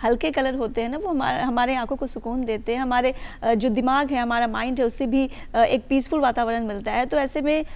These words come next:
लाइट कलर्स के इस्तेमाल ज़रूर करने चाहिए छोटे घर के लिए।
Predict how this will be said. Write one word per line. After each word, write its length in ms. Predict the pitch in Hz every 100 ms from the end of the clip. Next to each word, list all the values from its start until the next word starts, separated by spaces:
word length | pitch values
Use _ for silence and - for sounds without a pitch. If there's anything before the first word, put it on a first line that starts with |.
| - -
लाइट 320 | 214 254 294
कलर्स 380 | - 247 247 -
के 220 | 240 240
इस्तेमाल 460 | 233 233 214 214
ज़रूर 320 | 202 214 220 247
करने 300 | 226 220 220
चाहिए 220 | 220 220
छोटे 300 | 214 208 -
घर 180 | 202 -
के 140 | 214
लिए। 200 | - -